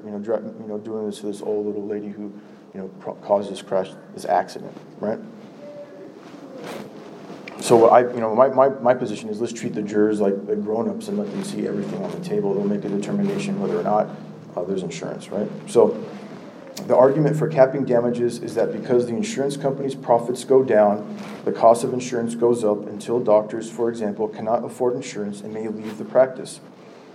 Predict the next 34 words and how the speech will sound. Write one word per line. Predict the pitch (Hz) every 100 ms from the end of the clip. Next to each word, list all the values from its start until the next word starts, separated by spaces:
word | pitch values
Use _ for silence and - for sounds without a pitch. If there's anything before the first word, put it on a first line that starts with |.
| - - -
After | 127 127 117
a |
massive | 110 120 156 147
campaign | 139 135 127 127
in | 127
Texas, | 107 107 - 104
financed | - 104 107 107 -
by | 101
big | 101 113 113
Texas | 117 117 - -
money, | 101 101 107 - - - 101
voters | 110 131 143
were | 139
persuaded | 143 - 120 113 113
to | 110
eviscerate | 101 127 127 127 127
their | 117
own | 120 120
constitution | 123 156 - 107 - 110 104 - - -
so | 120
that | 104 98 101
non-economic | 110 123 127 - 127 123 123 127 127
damages | 107 107 104 101
were | 104
capped. | - 127 - - - - - -
Those | 110 101
greedy | 104 113 110 107
lawyers | 110 110 110 107
you | 113
know, | 110 123 - - - - - -
and | 107
those | 104 101
untrustworthy | 107 104 - 107 - 107 107
juries, | 101 107 113 127 -